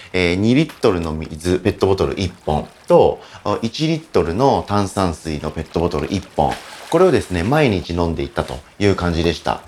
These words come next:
うん。これでいい感じに進めていたんですけれども、ゴミがですね、すっ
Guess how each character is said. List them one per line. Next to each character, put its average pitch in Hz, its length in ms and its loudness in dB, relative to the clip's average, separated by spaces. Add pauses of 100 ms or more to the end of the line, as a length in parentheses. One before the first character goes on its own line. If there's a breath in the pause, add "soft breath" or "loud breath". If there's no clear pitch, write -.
(240)
う 101 60 0
ん。 78 120 0 (340 loud breath)
こ 135 100 2
れ 127 60 4
で 127 220 2
い 127 60 4
い 120 40 0
感 127 180 2
じ 117 120 0
に 120 160 0
進 110 260 -6
め 110 100 2
て 113 120 4
い 110 80 2
た 113 100 0
ん 95 80 -2
で 73 80 -4
す - 140 -14
け 80 100 -2
れ 69 80 -2
ど 85 140 -4
も、 131 340 0 (280 loud breath)
ゴ 104 200 4
ミ 196 180 4
が 165 140 4
で 76 120 -4
す - 120 -20
ね、 71 220 -8 (420)
す 82 300 -6
っ 78 40 -4